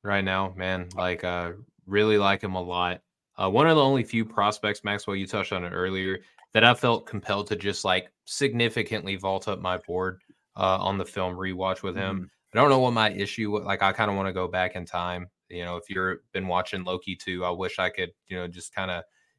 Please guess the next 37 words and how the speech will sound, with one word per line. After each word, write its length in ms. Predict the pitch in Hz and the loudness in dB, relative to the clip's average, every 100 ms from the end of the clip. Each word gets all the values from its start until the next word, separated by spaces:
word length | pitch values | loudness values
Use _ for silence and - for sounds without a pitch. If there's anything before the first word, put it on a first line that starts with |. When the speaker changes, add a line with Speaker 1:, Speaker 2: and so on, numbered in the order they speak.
| _ | _
Speaker 1:
you 60 | - | -6
know, 100 | 92 | -6
time, 480 | - 110 101 101 101 _ _ | 0 6 6 4 -4 _ _
time 260 | 107 101 | 2 2
slip 420 | 98 - 107 110 - | 0 -2 0 -2 -4
a 40 | 104 | 0
little 220 | 107 107 | 2 2
bit 220 | 110 113 | 0 -2
and 100 | 98 | -2
go 140 | 98 98 | -4 0
back 220 | 104 101 | 0 0
there 160 | 104 98 | -2 -4
and 100 | 95 | -6
kick 180 | 98 - | -8 -4
my 240 | 95 95 | -2 -2
Speaker 2:
Mm-hmm. 40 | |
Speaker 1:
former 300 | - 101 98 | -4 -6 -6
self 340 | 95 101 101 - | -6 -6 -8 -8
in 100 | 95 | -10
the 80 | 92 | -8
you-know-whats. 720 | 95 95 92 98 107 - - | -6 -4 -2 -2 -2 -6 -8
But, 160 | 101 101 | -2 0
uh, 220 | 98 95 - _ _ _ _ _ | 0 -2 -6 _ _ _ _ _
you 80 | 120 | 4
know, 120 | 147 | 4
I 120 | 143 | 6
love 260 | 135 147 151 | 8 8 8
his 200 | 147 123 | 2 2
intersection 640 | 110 120 - 110 107 104 | 2 0 2 2 2 -4
of 80 | 95 | -6
si-, 140 | - | -2
uh, 320 | 95 - 98 95 | -2 0 -2 0
size 360 | 110 101 98 | 2 2 2
and 140 | 95 87 | -2 0
ball 200 | 92 92 | 2 2
skill, 280 | - 85 | -4 -10
man. 260 | 82 82 80 | -10 -12 -14